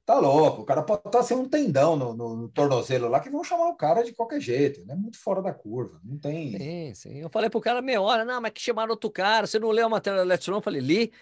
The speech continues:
Speaker 2: e não concordo com a matéria." Não é o fato que saiu a matéria lá que eu tenho que concordar com o que foi escrito. É,
Speaker 1: É,
Speaker 2: é,
Speaker 1: mas peraí.
Speaker 2: você tem que ter visão crítica sobre as coisas. É uma coisa muito importante, assim, que eu sempre falo das pessoas, "É, porque não dá pra confiar na imprensa."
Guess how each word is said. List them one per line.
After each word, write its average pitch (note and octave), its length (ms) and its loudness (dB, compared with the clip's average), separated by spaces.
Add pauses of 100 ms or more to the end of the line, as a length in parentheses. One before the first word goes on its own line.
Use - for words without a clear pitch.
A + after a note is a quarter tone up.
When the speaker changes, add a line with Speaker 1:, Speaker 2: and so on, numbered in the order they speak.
(220)
Speaker 2:
e C#4 140 -2
não D4 100 0
concordo C4 540 4
com F3+ 80 -2
a D#3 40 0
matéria." A2+ 500 0 (420)
Não G#3+ 60 -4
é C#4 80 2
o E4+ 40 -2
fato B3 220 0
que - 80 -10
saiu G3 200 4
a F#3 40 4
matéria F#3 360 2
lá G3 100 2
que - 80 -6
eu D#4 60 -2
tenho C#4 160 -4
que - 40 -18
concordar F3+ 420 -2
com F3 120 -2
o - 20 -20
que - 60 -20
foi E3 160 -6
escrito. B2+ 500 -6
É, A#2 60 6
Speaker 1:
É, B2 300 2
Speaker 2:
é, - 20 -4
Speaker 1:
mas C3 180 -8
peraí. F#3 320 -14
Speaker 2:
você G#3+ 240 2
tem B3 140 2
que - 100 -12
ter B3 120 0
visão G#3 340 0
crítica G#3 480 -2
sobre C3 220 -4
as A#2 100 -2
coisas. C#3 220 -4
É C#3 40 -2
uma E3 140 -6
coisa F#3 220 -4
muito G3+ 240 -4
importante, E3 600 -4
assim, C3+ 280 -6
que B2+ 80 -8
eu - 20 -8
sempre C3 220 -10
falo B2 140 -2
das G#2 120 -10
pessoas, - 220 -12
"É, D#4+ 180 -4
porque - 180 -12
não G#3+ 100 -8
dá G#3+ 100 -2
pra G3 120 -6
confiar F#3+ 300 -6
na F3+ 80 -2
imprensa." G3 540 -2